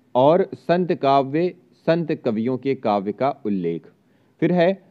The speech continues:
मध्यकाल या विकास काल सन तेरह सौ पचास से लेकर के अठारह सौ सत्तावन, इसको इन्होंने तीन भागों में बांटा है। पूर्व मध्यकाल या उत्कर्ष काल तेरह सौ से पन्द्रह सौ,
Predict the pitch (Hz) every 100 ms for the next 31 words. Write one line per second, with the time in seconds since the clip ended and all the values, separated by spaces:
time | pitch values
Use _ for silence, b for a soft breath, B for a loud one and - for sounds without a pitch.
0 | b b - 110 127 170 165 190 190 139
1 | 156 147 147 143 120 117 131 135 165 -
2 | 117 104 85 - - 165 170 156 151 165
3 | 160 135 143 147 147 139 123 135 131 131
4 | 110 110 104 120 123 123 107 - 95 87
5 | 82 - - b b b b b 135 135
6 | 190 185 185 175 165 170 165 156 160 165
7 | 151 151 151 156 165 - 156 180 165 160
8 | 143 156 151 156 151 147 123 123 - 139
9 | 135 131 139 156 147 120 135 139 139 131
10 | 147 - 107 104 123 127 139